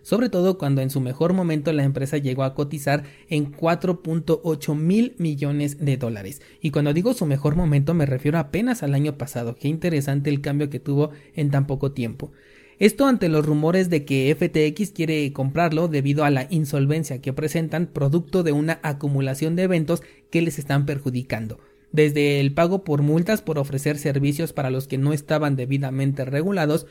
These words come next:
como también la exposición directa que tenían a Three Arrow Capital, empresa a la que ya se le solicitó una liquidación. Y a su vez, esta empresa tenía exposición a un fondo de Grayscale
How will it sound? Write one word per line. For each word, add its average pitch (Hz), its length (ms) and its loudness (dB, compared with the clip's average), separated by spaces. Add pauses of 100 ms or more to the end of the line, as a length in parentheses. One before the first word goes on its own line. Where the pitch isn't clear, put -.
(240)
como 233 200 4
también 170 320 2
la 151 220 0
exposición 147 640 0
directa 185 420 0
que 147 120 -2
tenían 139 360 -2
a 139 140 -4
Three 143 260 0
Arrow 151 320 0
Capital, 165 500 -2 (280)
empresa 165 440 0
a 165 160 0
la 139 180 2
que 143 120 0
ya 160 180 -2
se 190 120 -4
le 165 140 -4
solicitó 143 580 -2 (220)
una 160 320 4
liquidación. 139 800 -4 (360)
Y 156 120 -4
a 143 80 -2
su 139 140 -2
vez, 185 260 0
esta 175 220 0
empresa 190 400 2
tenía 151 260 0
exposición 170 680 -2
a 170 80 -2
un 170 180 2
fondo 170 280 0
de 147 120 2
Grayscale 180 460 0